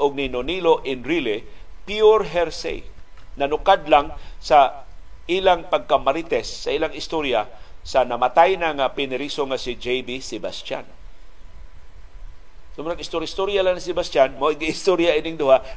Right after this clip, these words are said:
gituuhan sila sa korte. So, niingon si de Lima,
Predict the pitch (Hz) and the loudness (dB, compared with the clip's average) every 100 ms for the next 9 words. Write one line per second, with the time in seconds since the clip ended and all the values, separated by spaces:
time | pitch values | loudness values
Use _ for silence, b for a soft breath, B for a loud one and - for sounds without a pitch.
0 | 160 220 208 190 180 170 156 143 139 170 | -4 -2 2 4 6 4 0 -2 -2 -4
1 | 165 - - - - - - - - - | -4 -6 -12 -12 -14 -14 -14 -14 -12 -12
2 | - - - - - - - - - - | -14 -14 -14 -12 -12 -14 -14 -14 -14 -14
3 | - - - - - - - - - - | -14 -12 -14 -14 -12 -12 -14 -14 -14 -14
4 | - - - - 185 196 226 208 185 147 | -12 -12 -12 -8 -8 -4 -4 -2 -2 -2
5 | 135 127 85 | -2 -4 -6